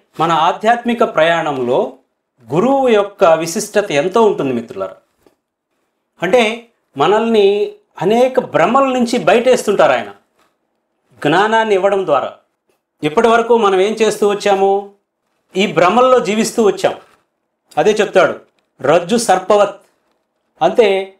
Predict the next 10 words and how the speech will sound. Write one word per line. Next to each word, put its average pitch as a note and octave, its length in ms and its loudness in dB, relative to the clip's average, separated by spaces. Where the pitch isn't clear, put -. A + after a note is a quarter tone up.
మనము G3 320 2
తాడుని A#3 520 2
పాము A#3 460 2
అనుకుంటూ A#3 400 0
ఉన్నాం G3 280 2
ఇన్ని F3+ 140 0
రోజులు. F3+ 420 0
అది A3+ 640 0
పాము G#3 260 2
కాదు, A3 600 0